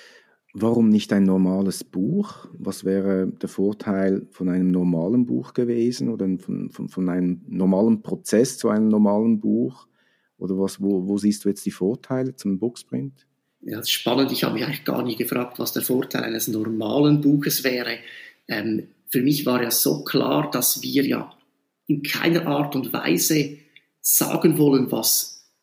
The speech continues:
Speaker 2: gilt oder was richtig ist oder was wahr ist.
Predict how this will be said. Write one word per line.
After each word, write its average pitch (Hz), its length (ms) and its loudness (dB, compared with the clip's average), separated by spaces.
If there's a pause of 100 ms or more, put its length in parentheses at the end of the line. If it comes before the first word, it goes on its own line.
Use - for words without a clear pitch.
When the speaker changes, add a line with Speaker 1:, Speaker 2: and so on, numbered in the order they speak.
(100)
Speaker 2:
gilt 170 540 0
oder - 260 -6
was - 380 -4 (100)
richtig - 440 -2
ist 156 240 2
oder - 160 -4
was - 260 -4
wahr - 340 -2
ist. - 440 -2